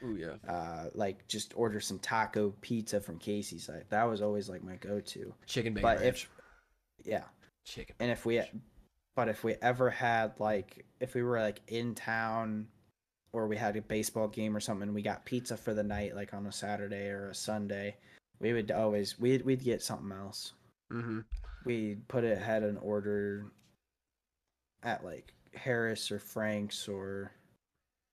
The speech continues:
Speaker 2: um, trying to think. Fields of Pizza is also good.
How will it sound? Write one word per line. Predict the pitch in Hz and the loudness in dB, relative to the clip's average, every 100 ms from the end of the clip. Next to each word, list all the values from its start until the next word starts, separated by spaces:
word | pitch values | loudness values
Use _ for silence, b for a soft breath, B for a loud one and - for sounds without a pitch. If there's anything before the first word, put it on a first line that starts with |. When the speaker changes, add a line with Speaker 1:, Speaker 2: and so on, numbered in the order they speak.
| _ _ - | _ _ -16
Speaker 2:
um, | 135 131 _ _ _ _ _ _ _ _ _ _ _ _ - | -14 -16 _ _ _ _ _ _ _ _ _ _ _ _ -12
trying | - 113 | -4 -4
to | 98 | -2
think. | - 101 - _ | -2 -4 -6 _
Fields | - 139 131 113 | 0 2 4 2
of | |
Pizza | - 117 - 107 | -2 -2 -2 -2
is | 107 | 0
also | 104 - 101 | 0 0 -4
good. | 104 101 101 104 | 0 2 2 -2